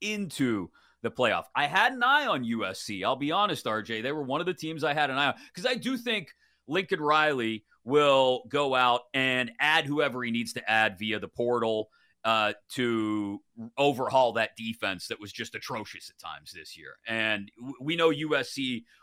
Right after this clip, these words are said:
will spare no expense to try and do that. So with that being said, I get two picks. I get three and four. And look, you're not gonna keep Vader down that long.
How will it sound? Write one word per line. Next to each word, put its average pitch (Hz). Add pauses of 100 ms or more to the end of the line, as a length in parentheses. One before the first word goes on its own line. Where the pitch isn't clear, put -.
will 127
spare 123
no 113
expense 98 (420)
to -
try 107
and 95
do 104
that. 78
So 127 (140)
with 131
that 190
being 175
said, 147
I 160
get 180
two 175
picks. 135
I 156
get 156
three 160
and 123
four. 170 (400)
And 147 (380)
look, 165 (480)
you're 202
not 254
gonna 233
keep 202
Vader 160
down 143
that 120
long. 120